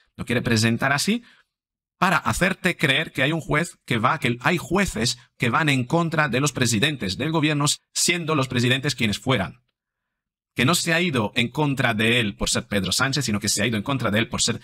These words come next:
presidente del gobierno. Que hay jueces que van en contra, que hay jueces reaccionarios. Pero no porque tienen algo en contra de él, no. Porque tienen algo en contra del Estado.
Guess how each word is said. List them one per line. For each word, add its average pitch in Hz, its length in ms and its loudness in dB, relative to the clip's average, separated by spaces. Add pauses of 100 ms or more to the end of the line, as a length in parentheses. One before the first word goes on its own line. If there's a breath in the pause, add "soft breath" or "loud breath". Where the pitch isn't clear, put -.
(160 soft breath)
presidente 101 580 0
del 78 160 -10
gobierno. - 520 -16 (480)
Que - 100 -4
hay 113 60 2
jueces 156 420 0
que 104 140 0
van 131 160 0
en 110 160 0
contra, 160 500 0 (240 soft breath)
que 151 80 0
hay 135 40 0
jueces 165 500 -2
reaccionarios. 127 2000 0 (500)
Pero 117 180 2
no 143 480 2 (200 soft breath)
porque 113 220 -4
tienen 123 240 0
algo 120 160 0
en 107 80 -2
contra 110 340 -2
de 92 140 0
él, 82 100 -6
no. 95 320 -2 (200 loud breath)
Porque 110 200 -4
tienen 147 220 0
algo 147 180 0
en 110 100 -2
contra 156 340 -2
del 107 120 0
Estado. 92 460 -4